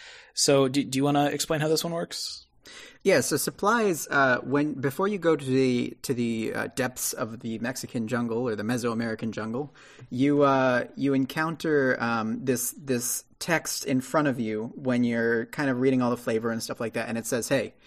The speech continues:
Speaker 2: investigators, you get to pick a bunch of cool items to take with you into the jungle." And there's, like, a whole little system, like, there's a whole little mini system where, okay, so if there's this many investigators, you get to take this amount of points.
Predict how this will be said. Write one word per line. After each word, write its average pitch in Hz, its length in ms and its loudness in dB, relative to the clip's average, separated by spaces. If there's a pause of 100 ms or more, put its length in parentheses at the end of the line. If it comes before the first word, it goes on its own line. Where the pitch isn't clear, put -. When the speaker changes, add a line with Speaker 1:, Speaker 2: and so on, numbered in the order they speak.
(600)
Speaker 2:
investigators, 113 880 0
you 175 220 -2
get 190 200 2
to 151 80 -2
pick - 520 -4 (380)
a 120 60 -6
bunch 135 240 2
of 107 280 -2
cool 170 380 2
items 135 520 0 (120)
to 139 100 -4
take 135 240 0
with 127 180 -2
you 110 140 -4
into 113 140 -2
the 117 80 -4
jungle." 113 440 -4 (440)
And 120 180 2
there's, 120 140 0
like, 123 120 2
a 120 80 2
whole 175 300 2
little 160 180 2
system, - 460 -4
like, - 140 -8
there's 120 160 -2
a 123 60 2
whole 147 140 0
little 139 200 4
mini 127 260 6
system 110 400 -4
where, 107 220 -2
okay, 117 260 0
so 110 320 -2 (200)
if - 100 -12
there's 110 180 -2
this - 220 -4
many 139 140 2
investigators, 127 600 0
you 120 60 -6
get - 160 -8
to - 80 -14
take - 220 -10
this 123 240 -2
amount 110 340 0 (180)
of 107 220 -6
points. - 580 -4